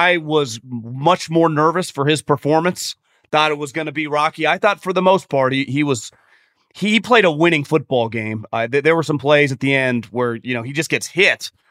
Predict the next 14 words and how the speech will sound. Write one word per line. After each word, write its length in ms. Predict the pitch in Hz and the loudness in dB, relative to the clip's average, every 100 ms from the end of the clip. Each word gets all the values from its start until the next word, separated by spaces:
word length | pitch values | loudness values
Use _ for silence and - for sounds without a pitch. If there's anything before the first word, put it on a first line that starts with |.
| _ | _
Like 160 | 160 156 | -2 0
you 80 | 202 | -2
said, 180 | 131 | -2
I 60 | 123 | -4
mean, 140 | 135 139 | -6 -6
he, 120 | 135 | -10
he's 160 | 170 151 | -12 -4
not 140 | 175 165 | -2 -2
gonna 140 | 139 | -6
break 300 | 110 156 143 | -2 -2 -2
Chris 200 | - 127 | -4 -6
Jones's 400 | - 143 135 113 | -2 -2 -2 -6
tackle, 460 | - 147 143 110 107 | -2 -2 -2 -6 -12
but 320 | 110 110 104 | -8 -8 -10